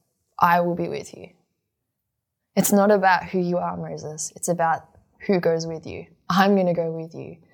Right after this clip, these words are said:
Moses still sits in that spot of resistance and is like, "But what if the Israelites don't believe in me and who I am? And whose authority do I come in? What do I say?"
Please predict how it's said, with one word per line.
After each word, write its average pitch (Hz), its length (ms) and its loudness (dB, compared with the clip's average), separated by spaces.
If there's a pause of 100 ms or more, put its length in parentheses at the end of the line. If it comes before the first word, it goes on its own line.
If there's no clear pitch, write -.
(380)
Moses 214 340 4
still 233 420 2
sits 220 360 0
in 190 100 2
that 185 160 0
spot 185 260 4
of 190 140 4
resistance 175 720 0
and 190 140 -2
is 190 120 -2
like, 185 200 -2
"But 202 120 -2
what 214 180 0
if 240 120 -2
the 240 160 2
Israelites 214 540 -4
don't 208 220 0
believe 208 340 -6
in 214 120 -2
me 160 240 -4
and 160 100 -6
who 196 160 -4
I 185 160 -4
am? 180 300 -10
And 170 140 -8 (220)
whose 240 160 6
authority 247 540 4
do 190 120 -2
I 175 140 -6
come 220 260 -4
in? - 300 -8 (480)
What 214 180 6
do 294 100 2
I 285 120 2
say?" 254 600 -2